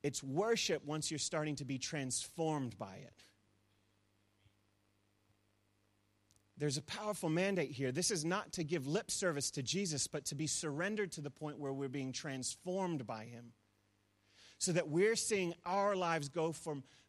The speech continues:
glory to glory. And that doesn't just mean from mountaintop to mountaintop. That means from mountaintop to higher mountaintop to higher mountaintop.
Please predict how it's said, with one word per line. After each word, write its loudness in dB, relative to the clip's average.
glory 2
to 0
glory. 2
And 2
that 2
doesn't 0
just 0
mean 2
from -2
mountaintop 0
to -4
mountaintop. 0
That -2
means 2
from 0
mountaintop -2
to -6
higher 0
mountaintop -2
to -10
higher -4
mountaintop. -6